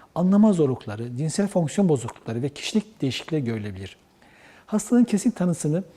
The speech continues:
muayene sonrası polisomografi denilen uyku testi de yapıyoruz.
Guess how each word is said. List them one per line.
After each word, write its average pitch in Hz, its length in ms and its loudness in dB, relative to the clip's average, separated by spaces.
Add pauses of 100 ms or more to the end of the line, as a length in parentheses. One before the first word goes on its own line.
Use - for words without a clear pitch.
(160)
muayene 170 300 2
sonrası 139 520 -4
polisomografi 160 640 0
denilen 143 380 0
uyku 170 220 -2
testi - 320 -6
de 135 40 0
yapıyoruz. 101 540 -10